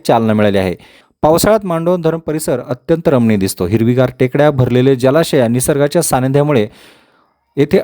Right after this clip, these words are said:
अनेक लोक पिकनिकसाठी सुद्धा येतात. हे ठिकाण आता स्थानिक पर्यटन केंद्र म्हणून सुद्धा ओळखलं जाऊ लागले.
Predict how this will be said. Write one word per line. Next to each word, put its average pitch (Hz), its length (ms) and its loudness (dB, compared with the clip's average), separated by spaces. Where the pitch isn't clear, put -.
अनेक 170 340 2
लोक 170 220 0
पिकनिकसाठी 139 540 -2
सुद्धा 110 220 0
येतात. 87 220 -2
हे 170 80 2
ठिकाण 185 260 0
आता 170 180 2
स्थानिक 170 460 -2
पर्यटन 165 360 0
केंद्र 156 240 -2
म्हणून 139 220 -2
सुद्धा 131 220 0
ओळखलं 113 380 2
जाऊ 98 160 0
लागले. 87 220 -4